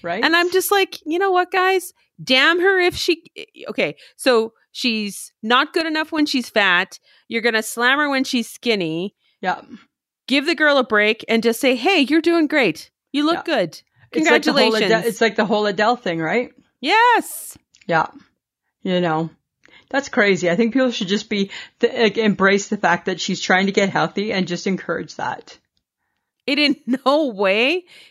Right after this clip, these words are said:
Speaker 2: it in no way changes the type of actor that she is.
Speaker 1: No.
Speaker 2: She's still funny.
Speaker 1: No, you don't, you don't lose weight. And when I lost my sense of humor too,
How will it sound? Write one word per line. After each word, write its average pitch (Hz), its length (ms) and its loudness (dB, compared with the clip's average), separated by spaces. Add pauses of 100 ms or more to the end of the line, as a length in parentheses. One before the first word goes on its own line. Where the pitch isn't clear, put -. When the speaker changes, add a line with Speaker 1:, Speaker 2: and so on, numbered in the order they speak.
(120)
Speaker 2:
it - 380 -8
in 220 240 -4
no 226 260 2
way 196 500 2 (380)
changes 190 880 0 (240)
the 208 100 2
type 208 320 0
of 202 200 -2
actor 214 600 0 (320)
that 196 160 0
she 190 300 -2
is. 226 540 2 (280)
Speaker 1:
No. 170 240 -12 (680)
Speaker 2:
She's 170 260 -6
still 196 160 2
funny. 254 240 0
Speaker 1:
No, 262 60 6
you 233 120 0
don't, 269 320 0 (160)
you 226 80 -4
don't 262 200 2
lose 240 260 0
weight. 220 220 0
And 208 200 -2
when 220 160 0
I 196 40 2
lost 208 240 0
my 220 80 -6
sense 214 260 -8
of 202 100 -10
humor 214 260 -6
too, 233 380 -8